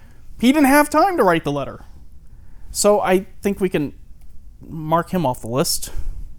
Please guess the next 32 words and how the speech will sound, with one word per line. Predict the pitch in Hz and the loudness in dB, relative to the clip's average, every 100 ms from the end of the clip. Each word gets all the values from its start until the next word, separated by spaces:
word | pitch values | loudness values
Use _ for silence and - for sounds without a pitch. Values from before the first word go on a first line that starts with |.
| - - | -16 -6
That | - 247 | 0 2
leaves | 247 262 240 | 6 6 6
us | 233 220 | 4 4
with | 202 | 4
only | 214 208 | 6 4
two, | 202 - 196 113 - - - - - - - - - - | 2 2 2 2 -8 -18 -20 -20 -20 -20 -20 -16 -14 0
and | 180 165 | 2 4
both | 208 269 302 | 4 4 2
of | 190 | -4
them | 131 131 143 - - | -2 -2 -4 -6 -4
are | 147 | -2
possible. | 143 190 175 160 127 - - - - - - - - - - - - | 0 -2 -2 -4 -6 -12 -18 -20 -18 -20 -18 -18 -18 -18 -18 -20 -16
But | 147 160 143 | -6 -6 -2
this | 170 208 | 0 0
is | 226 202 | 0 -2
where | 190 | -2
the | 180 | 0
controversy | 175 160 151 151 147 - | -2 -2 -4 -4 -6 -6
really | 135 123 139 143 | -8 -4 -2 -4
starts, | - 120 110 | -6 -8 -10
because | - 127 120 | -12 -14 -8
people | 160 170 | -6 -6
say, | 147 147 | -6 -6
"Well, | 135 139 | -4 -2
yeah, | 160 | -2
but | 143 143 196 | -2 -6 -6
you | |
have | 196 202 180 | -2 -2 -2
two | - 185 | -4 -2
names | 175 185 | 0 -2
up | 185 185 | -4 -4
here, | 202 190 190 | 0 0 0